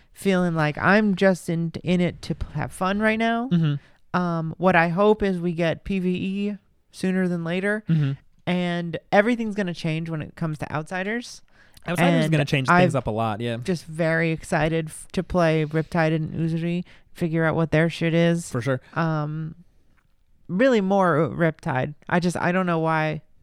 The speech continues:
Speaker 1: but, like,
Speaker 2: He seems awesome.
Speaker 1: I've just been in a real brute type of vibe right now. Uh,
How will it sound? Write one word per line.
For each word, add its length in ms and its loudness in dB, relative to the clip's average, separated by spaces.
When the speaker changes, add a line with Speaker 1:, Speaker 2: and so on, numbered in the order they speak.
Speaker 1:
but, 180 -2
like, 160 0
Speaker 2:
He 40 0
seems 220 0
awesome. 300 -2
Speaker 1:
I've 120 4
just 180 -4
been 120 0
in 140 -2
a 60 -2
real 240 4
brute 420 0
type 220 -2
of 100 -4
vibe 360 4
right 200 -2
now. 340 -4
Uh, 40 0